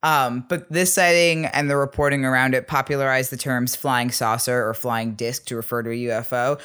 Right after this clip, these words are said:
which we would see then in the big sci-fi boom of the fifties. Every movie was about flying saucers.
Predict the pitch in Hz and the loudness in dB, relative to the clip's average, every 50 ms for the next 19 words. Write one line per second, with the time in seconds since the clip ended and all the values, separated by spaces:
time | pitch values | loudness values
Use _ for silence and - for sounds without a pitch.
0 | - - - 156 143 151 147 135 135 127 - 151 147 135 131 135 131 131 127 123 | -16 -6 -4 -4 -2 -2 -2 -2 -2 0 0 0 2 2 2 2 2 2 2 0
1 | 127 120 127 127 120 - - 123 113 113 - 123 113 117 117 113 113 110 110 - | 0 0 -2 -2 -2 -2 0 0 0 0 0 0 0 0 0 0 0 -2 -2 0
2 | 135 135 127 - 117 113 120 - - - 131 135 131 135 131 127 123 113 117 113 | 0 -2 -2 -2 -2 -2 -2 -2 0 0 0 2 2 0 0 0 0 -2 -2 -2
3 | 113 113 113 110 104 95 95 - 113 101 98 104 - - 87 90 95 85 92 110 | -4 -4 -4 -2 -4 -4 -2 -4 -4 -4 -4 -4 -6 -8 -8 -10 -10 -10 -10 -10
4 | - | -10